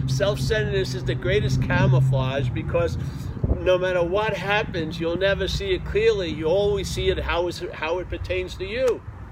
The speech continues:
Yeah. And self can't get out of self. Why would they say that? Why would a great master,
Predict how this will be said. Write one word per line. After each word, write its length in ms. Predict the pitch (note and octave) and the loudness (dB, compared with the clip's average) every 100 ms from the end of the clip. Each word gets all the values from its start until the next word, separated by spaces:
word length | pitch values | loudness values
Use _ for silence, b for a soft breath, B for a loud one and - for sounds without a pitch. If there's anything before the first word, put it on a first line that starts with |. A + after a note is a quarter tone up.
| - - - | -16 -16 -14
Yeah. 400 | G#2+ A#2 B2 A#2 A#2 - - - - - - - - - - - - - | -6 -4 -4 -8 -10 -14 -14 -14 -14 -16 -18 -16 -14 -14 -14 -14 -16 -10
And 160 | C#3+ F3+ | -8 -8
self 560 | - F3+ G3 G3 F#3 - - - - | -2 2 4 2 0 -8 -14 -10 -6
can't 480 | C3 C#3 D3 D3+ | -4 -2 -4 -6
get 180 | C#3 C3 A#2 | -6 -6 -6
out 240 | B2 B2 | -8 -6
of 140 | B2 A2+ | -6 -8
self. 420 | - D#3 D3 A2 - - - - - - - - - - - - - - - - - - - - - - - - - - - - - - - - - - | -6 -4 -4 -6 -10 -14 -14 -16 -16 -16 -16 -16 -14 -14 -16 -18 -18 -18 -18 -18 -18 -18 -20 -20 -20 -18 -18 -18 -18 -18 -18 -18 -18 -18 -18 -18 -18 -12
Why 160 | D#3+ A3+ | -6 -2
would 200 | A3+ G#3+ | -2 -2
they 160 | F#3 | -2
say 320 | D#3+ - F3+ E3+ | -4 0 0 0
that? 280 | C3 A2 - - - - - - - - - - - - - - - - - - - - - - - - - - - - - - - - - - - - - - - - - - | -6 -10 -14 -18 -18 -18 -18 -18 -18 -16 -16 -16 -18 -16 -16 -16 -16 -16 -16 -16 -14 -14 -14 -16 -14 -16 -16 -16 -16 -16 -16 -16 -18 -18 -18 -18 -18 -14 -12 -12 -14 -16 -16 -6
Why 260 | D#3+ G#3 A#3+ | 0 2 2
would 380 | G#3 G#3 F#3 - | 4 2 2 -2
a 140 | C#3 | -2
great 340 | C3+ F3 F#3 | 0 0 0
master, 720 | D#3 D#3 D3 C3+ - A2+ G#2+ | -2 -2 -2 -4 -8 -8 -8